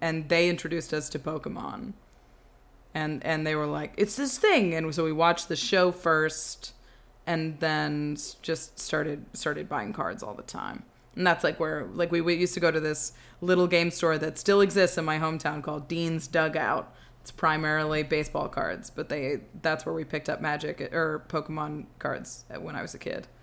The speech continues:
I actually bought, I bought an Ultimate Masters booster box from Dean's Dugout a few years ago, and it was, like,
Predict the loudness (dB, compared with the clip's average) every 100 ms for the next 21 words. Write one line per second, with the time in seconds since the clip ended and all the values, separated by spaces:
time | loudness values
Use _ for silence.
0 | -20 -20 -20 -20 -20 -20 -20 -20 4 4
1 | 6 4 6 12 12 12 10 4 4 4
2 | 4 8 8 6 4 2 2 2 4 2
3 | 0 -6 -6 -6 -6 -4 -2 -4 -6 -6
4 | -6 -6 -6 -6 -4 -4 -2 -4 -4 -6
5 | -6 -4 -4 -6 -6 -4 -4 -4 -4 -2
6 | -4 -4 0 0 -2